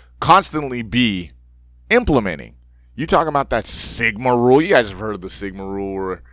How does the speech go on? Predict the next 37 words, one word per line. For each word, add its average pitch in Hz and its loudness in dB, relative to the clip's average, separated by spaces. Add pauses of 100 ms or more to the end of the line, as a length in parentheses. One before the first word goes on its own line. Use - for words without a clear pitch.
(160)
I 202 6
don't 233 4
even 185 -2
know 151 -4
what 131 -6
the 117 -10
Sigma 113 -8
rule 107 -6
is. - -2 (300)
I 123 2
just 139 0
know 120 -2
it's 104 -6
part 113 0
and 101 -10
parcel 101 -2
of 90 -6
this 90 -10
manosphere 95 -12
experience 92 -12
where 87 -10 (240)
men 85 -10
are 80 -16
supposed - -14
to - -20
be 85 -16
constantly 90 -14
grinding 80 -12
and 71 -20
taking 82 -18
zero 85 -18
days 80 -14
off 78 -8
for 76 -8
all 69 -8
this 71 -12
stuff, - -14